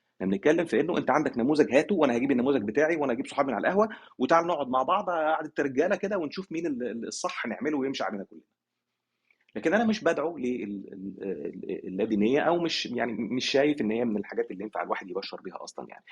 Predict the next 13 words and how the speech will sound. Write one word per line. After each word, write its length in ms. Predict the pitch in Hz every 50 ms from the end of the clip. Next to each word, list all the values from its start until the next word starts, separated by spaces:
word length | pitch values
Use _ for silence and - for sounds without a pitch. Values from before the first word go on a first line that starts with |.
| - - - _
هل 160 | - 117 120
ممكن 240 | 127 139 139 135 117
واحد 200 | 117 117 - -
تاني 260 | - 120 123 123 - - 95
إن 60 | 92
هو 100 | 104 113
يعمل 120 | 120 120
كده؟ 100 | - 113
طبعًا 180 | 101 104 107 101 98
أنا 80 | 92 92
بتكلم 180 | - 120 107
عن 80 | 80 85
نفسي 260 | 95 92 - - -